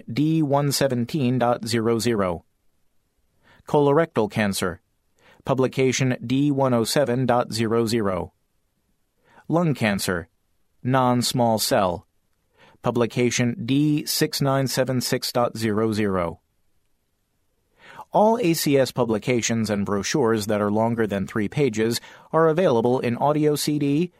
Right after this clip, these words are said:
audio M P three, and accessible P D F formats, which can be sent either as an email attachment or mailed on a disc. Brochures with fewer than three pages are available in accessible P D F format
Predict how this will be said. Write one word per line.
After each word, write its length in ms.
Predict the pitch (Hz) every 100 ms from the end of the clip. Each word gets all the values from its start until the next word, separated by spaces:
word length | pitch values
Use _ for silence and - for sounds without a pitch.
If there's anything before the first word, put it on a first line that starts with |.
| _ -
audio 380 | 123 123 120 120
M 200 | 120 110
P 180 | 113 104
three, 460 | - 147 120 123 - - - -
and 220 | 180 175
accessible 560 | - 156 139 147 143
P 220 | 139 - 110
D 160 | 120
F 180 | 139 -
formats, 560 | 107 90 87 - - - _ _ _ - - _
which 180 | 107 -
can 200 | 107 98
be 100 | 98
sent 300 | - 113 -
either 300 | 110 110 120
as 160 | 110 104
an 160 | 98
email 320 | 147 156 107 95
attachment 540 | 107 92 - 123 143 - _
or 140 | 165
mailed 320 | 156 120 113 104
on 140 | 98
a 80 | 90
disc. 400 | 123 92 - - _ _ _ _ _ - - - -
Brochures 600 | 120 107 110 104 139 -
with 120 | -
fewer 340 | - 120 127
than 220 | 107 98
three 200 | - 139
pages 540 | 123 151 123 110 123 - -
are 140 | 143 143
available 500 | 139 151 147 143 143
in 180 | 131 127
accessible 520 | - 156 - 151 147
P 160 | -
D 180 | 131 123
F 100 | 117
format 500 | - 156 104 104 135